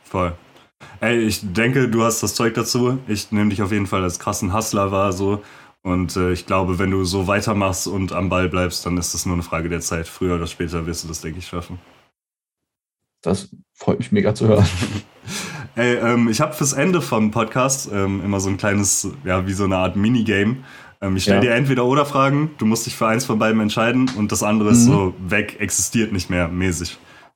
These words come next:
Speaker 1: Ähm,
Speaker 2: Okay.
Speaker 1: Keyscape oder Omnisphere?
Speaker 2: Hm. Also das andere gibt's dann gar nicht mehr.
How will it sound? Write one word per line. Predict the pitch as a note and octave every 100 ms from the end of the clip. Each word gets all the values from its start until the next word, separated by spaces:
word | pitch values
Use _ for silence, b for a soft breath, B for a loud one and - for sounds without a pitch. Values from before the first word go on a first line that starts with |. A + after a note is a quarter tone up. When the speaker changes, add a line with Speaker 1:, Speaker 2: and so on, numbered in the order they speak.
| _ _ _ _ G#2+
Speaker 1:
Ähm, | G#2 G#2 G2 F2
Speaker 2:
Okay. | - C#3+
Speaker 1:
Keyscape | G2+ D3+ D#3 C3+
oder | C3+ B2+
Omnisphere? | B2 A2+ - F2+ E2+ F2 _ _ _ _ _ _ _ _ _ _ _ _ _ _ _ _ _ _ _ _ _ _ _ _ _ _ _ -
Speaker 2:
Hm. | E3+ F3+ F3 D#3+ D3 C#3 C3+ C3 B2+ - _ _ -
Also | G#2
das | B2
andere | B2+ E3
gibt's | D3+ D3
dann | B2+
gar | B2 A#2+
nicht | - -
mehr. | -